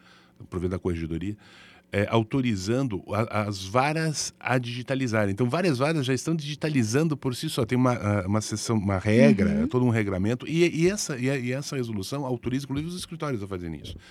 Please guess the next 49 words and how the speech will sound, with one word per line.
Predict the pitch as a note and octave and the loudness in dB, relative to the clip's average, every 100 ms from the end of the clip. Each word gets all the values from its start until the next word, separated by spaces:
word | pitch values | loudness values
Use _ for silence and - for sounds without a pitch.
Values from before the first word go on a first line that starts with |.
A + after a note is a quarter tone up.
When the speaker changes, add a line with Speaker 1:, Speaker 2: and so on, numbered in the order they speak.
| - - - - G#2+ | -20 -14 -12 -8 -4
Speaker 1:
Então, | G#2+ E3 A#2+ | 2 4 4
é, | B2 | 0
é, | |
é, | A#2 A2+ A2 A2 G#2+ G#2+ G2+ G#2 - | 0 0 0 0 0 -2 -2 -4 -4
é, | |
é, | G2 | -6
existe, | F#2+ A#2 C#3 B2+ | -4 -6 -6 -4
na | A2+ | -4
verdade, | G2+ F#2 G#2 A#2 | -4 -4 -4 -6
uma... | B2 G#2+ A2 G2+ F2 F2+ | -8 -4 -2 -2 -6 -6
Eu | |
não | G#2+ | -4
gosto | B2+ C3+ | -4 -4
muito | B2 | -4
dessa | G#2+ G#2+ | -4 -6
palavra, | E2 F#2+ G2+ | -6 -6 -8
que | F#2 | -8
parece | G2 F#2+ G2 | -6 -6 -6
esse, | E2+ F2+ | -8 -10
esse, | F2+ | -12
esse, | F2 F#2 | -8 -8
coisa | - E2 E2 E2+ F2 E2 - G#2+ G2+ | -8 -10 -8 -10 -12 -14 -4 -4 -2
de | |
autoajuda, | A2 G#2 G2+ F2 D#2+ | -4 -2 -4 -6 -8
mas | D#2 E2 - - - - - - | -10 -10 -10 -14 -18 -18 -14 -4
parece | A#2+ | -2
mais | C3 C3+ | 0 -2
que, | A2+ A#2 | -2 -6
que | A#2 | -2
é | |
uma | C3 C#3 | 0 0
sinergia | - E3 D3+ F#2+ F2+ C3+ A#2 | -2 -2 -2 -2 -2 0 4
entre | G#2+ G#2 | 2 2
os | |
Speaker 2:
Sim. | G#2 | 2
Speaker 1:
operadores | F#2+ A2 G#2 B2+ A#2+ | 4 4 6 6 4
do | F#2+ | -2
direito, | E2 F2+ C#3 - - _ _ - - _ _ _ F#2+ | -2 0 -2 -4 -20 _ _ -20 -20 _ _ _ 0
é, | G2+ | 4
no | G#2+ B2 | 6 6
estado | C3+ - G2+ | 4 2 2
do | F#2 | 0
Paraná, | - F2+ E2+ F2 A2+ | 0 -2 0 0 0
ao | A#2 F#2+ | 0 0
menos, | F2+ A2 B2+ G#2+ E2 | 0 -2 0 -2 -2
é, | D2+ F#2+ G2+ G2 G#2 G2+ G2+ | -6 -4 -4 -2 -2 0 0
é | |
nessa | A2 A2+ A#2 | -2 -2 -4
digitalização. | G#2 G#2+ A#2 A2+ A2+ F2 | -6 -6 -4 -4 -4 -6